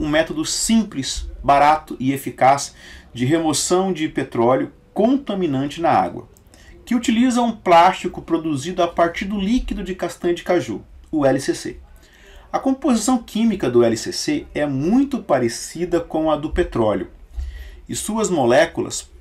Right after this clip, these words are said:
por suas características, interagem formando agregados com o petróleo. Para retirar os agregados da água,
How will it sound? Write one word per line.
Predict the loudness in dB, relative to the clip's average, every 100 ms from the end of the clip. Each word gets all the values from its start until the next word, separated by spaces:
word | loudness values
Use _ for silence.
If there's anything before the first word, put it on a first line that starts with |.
| -8
por | -2 0 0
suas | -2 -2 -2
características, | 0 0 0 0 -4 -2 -6 -6 -8 -8 -10
interagem | -4 -2 -2 2 4 4 4 -2 -8
formando | -6 -4 -2 -2 -2 0
agregados | 0 0 -2 2 4 2 -4
com | -4 0 0
o | 0
petróleo. | -4 -8 -10 -12 -14 -16 -16 -20 -20 -20 -20 -20 _ 2
Para | 6 6
retirar | 2 -2 0 4 6 6
os | 2
agregados | 2 2 4 6 4 2
da | 4
água, | 6 6 4 -4